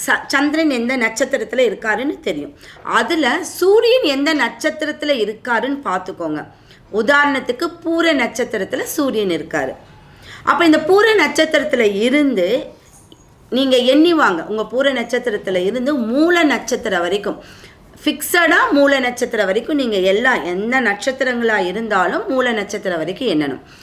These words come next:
எண்ணி வந்த எண்ணிக்கை ஒன்பது இல்லையா? அப்ப பூராடம் நட்சத்திரத்துல இருந்து அடுத்த நட்சத்திரம் பூராடம்,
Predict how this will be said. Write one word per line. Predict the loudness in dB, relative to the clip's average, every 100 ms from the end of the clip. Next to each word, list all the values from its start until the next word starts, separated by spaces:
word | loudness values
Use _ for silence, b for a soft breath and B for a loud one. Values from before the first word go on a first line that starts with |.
| B B B
எண்ணி | -2 2 4 4 4
வந்த | 4 4 4
எண்ணிக்கை | 4 4 4 2 2 0
ஒன்பது | 2 2 4 2 0 -4 -6
இல்லையா? | 0 2 2 -2 B B
அப்ப | 0 0
பூராடம் | 0 2 4 6 4 4 2
நட்சத்திரத்துல | 0 0 0 0 -2 -2 -2
இருந்து | 0
அடுத்த | 0 -2 -6 0 0 0
நட்சத்திரம் | -4 -4 -2 0 -2 -4
பூராடம், | 0 2 2 2 -2